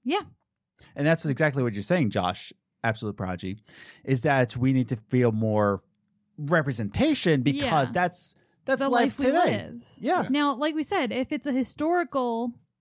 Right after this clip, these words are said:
Speaker 1: game,
Speaker 2: Yeah.
Speaker 1: you wanna be historically accurate.
Speaker 2: Mm-hmm.
Speaker 1: But if it's a modern day game, then it should look like modern day.
Speaker 2: Yeah. I agree.
Speaker 1: It's not hard. It's not a hard concept.
Speaker 2: It's
Speaker 1: <laughs>
Speaker 2: not, but, uh, some people find it to be. Uh, Josh, what do you think about that comment?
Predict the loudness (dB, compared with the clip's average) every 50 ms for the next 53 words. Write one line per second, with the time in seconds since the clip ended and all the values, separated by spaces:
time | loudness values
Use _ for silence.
0 | _ _ _ _ _ _ _ _ _ _ _ _ _ _ _ -14 -12 -6 -4 -2
1 | -2 -2 -2 -4 -4 -4 -4 -2 0 0 0 0 -2 _ _ _ _ _ _ -4
2 | 0 0 2 2 2 2 2 2 2 2 2 0 -2 -2 -2 -4 -4 -2 -2 -2
3 | -2 -4 -8 -14 -16 -16 -16 -20 -20 _ _ _ _ -4 -4 -2 0 0 2 0
4 | 0 0 -2 -2 0 0 0 0 0 0 -2 -2 0 0 0 -2 -2 -4 -4 -4
5 | -4 0 0 2 2 2 2 2 0 -2 -2 -4 -6 -6 -4 -4 -2 0 -2 -2
6 | -4 -6 -8 -6 -2 0 0 0 2 2 0 2 2 2 2 0 0 -4 -6 -6
7 | -8 -10 -12 -12 _ _ _ _ _ 2 4 4 4 2 0 -8 _ _ _ _
8 | _ _ _ _ _ _ 0 4 4 4 4 4 2 2 2 0 -2 -6 -6 -6
9 | -6 -6 -8 -10 -12 _ -20 -12 -6 -2 0 0 0 -2 -4 -8 -6 -2 -2 -2
10 | -2 -4 -8 -14 -10 -2 2 2 2 2 2 2 2 2 2 2 2 2 4 4
11 | 4 4 4 4 4 2 0 -2 -4 -4 -2 -4 -4 -4 -2 -2 -2 -2 -2 -4
12 | -6 -4 -4 -4 -4 -6 -8 -16 -20 -20 -20 -20 -20 -20 _ _ -2 0 2 4
13 | 4 2 2 0 0 0 0 0 0 0 -2 -2 0 0 0 0 -2 -2 -4 -4
14 | -10 -10 -12 -12 -12 -14